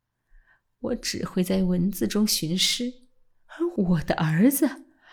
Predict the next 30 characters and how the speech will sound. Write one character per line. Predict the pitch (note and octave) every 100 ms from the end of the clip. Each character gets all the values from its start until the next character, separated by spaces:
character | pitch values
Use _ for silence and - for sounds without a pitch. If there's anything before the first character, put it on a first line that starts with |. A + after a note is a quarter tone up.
| - _
一 | A#3
个 | A#3+ C#4+
开 | - C#4 D4
汽 | - D4 C4+
车 | - D4+ D#4 F#4+
的， | - - _ _ _ _ - - - -
可 | - G#3
是 | -
会 | G#3 G#3
在 | G#3 G3+
国 | - F3+ A#3+
破 | B3 F4+ B3+
家 | - F4 F4
亡 | D#4+ E3+ F3 C4+
的 | G#4+
时 | - -
候 | - - - - - - -
用 | F4
鲜 | - - F#4+ G#4
血 | G4+ G3+
去 | E3+ -
作 | - D#4 F#3+
诗。 | - - G4 D4+ - - _ _ _ _ _ _ _ _ -
我 | F#3+
丢 | - - A#3+ B3+
了 | G#3
一 | E3+
个 | F3+ A3
儿 | D#3 D3 F#3
子， | F#3+ F3+ -